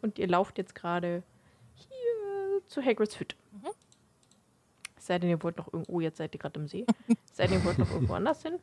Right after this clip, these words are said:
Speaker 2: Nö.
Speaker 1: Ansonsten seid ihr jetzt hier.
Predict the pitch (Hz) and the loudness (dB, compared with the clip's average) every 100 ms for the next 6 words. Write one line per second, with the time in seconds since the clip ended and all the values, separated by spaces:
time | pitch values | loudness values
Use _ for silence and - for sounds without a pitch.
0 | _ _ - - _ _ _ 208 202 208 | _ _ -20 -20 _ _ _ -20 -20 -20
1 | 220 208 185 175 - 180 175 180 _ - | -8 -4 0 -2 -2 -6 -4 -6 _ -10
2 | 165 156 147 139 - - _ _ - 196 | -6 -6 -6 -8 -14 -20 _ _ 2 6
3 | 175 | 6